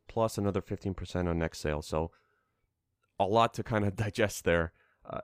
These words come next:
eleven goals and two assists in twenty-six matches this season. He scored three goals ver-,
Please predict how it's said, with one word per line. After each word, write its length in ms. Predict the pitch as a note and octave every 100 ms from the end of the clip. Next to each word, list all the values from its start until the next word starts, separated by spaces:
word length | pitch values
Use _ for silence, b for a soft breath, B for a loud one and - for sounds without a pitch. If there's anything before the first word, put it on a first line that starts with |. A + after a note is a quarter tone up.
| -
eleven 420 | A#2 A2+ B2+ C3+
goals 340 | A#2 A2+ A#2 A2
and 120 | F#2
two 100 | A2+
assists 320 | G2+ G#2+ -
in 80 | G2+
twenty-six 440 | - G2+ - -
matches 340 | G2+ A2 A#2 A2
this 120 | A2
season. 460 | A#2+ A2+ A#2 A#2 -
He 100 | G#2
scored 320 | - A2 G2+
three 240 | - A#2+ B2+
goals 320 | A2 G#2+ G#2+
ver-, 220 | G2+ -